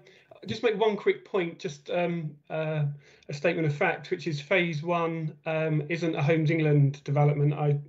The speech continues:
suspect a number of, um, members know that. Uh, in terms of the, um, the routing, we're happy to look at this, um, by condition and work with,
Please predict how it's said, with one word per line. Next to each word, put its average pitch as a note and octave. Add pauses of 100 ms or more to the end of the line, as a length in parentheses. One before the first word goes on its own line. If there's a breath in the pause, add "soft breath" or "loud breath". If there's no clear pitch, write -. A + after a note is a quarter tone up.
suspect -
a D#3
number D3+
of, C#3+ (160)
um, C#3+ (680 loud breath)
members D3
know D3+
that. C3+
Uh, D3+
in F3
terms G3
of E3+
the, F3+
um, D#3 (720)
the E3
routing, D3
we're D#3+
happy F3+
to D#3
look D#3+
at -
this, D3
um, D3+ (420 loud breath)
by D#3
condition D3+
and D3+
work D#3+
with, D3+